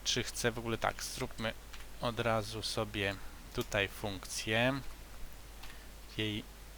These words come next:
definicję i tak.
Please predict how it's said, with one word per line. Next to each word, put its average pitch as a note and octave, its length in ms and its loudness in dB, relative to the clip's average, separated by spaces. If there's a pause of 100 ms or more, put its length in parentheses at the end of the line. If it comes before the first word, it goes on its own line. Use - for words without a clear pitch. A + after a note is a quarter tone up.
(180)
definicję A2+ 1080 2 (1600)
i C#3 120 2
tak. - 440 10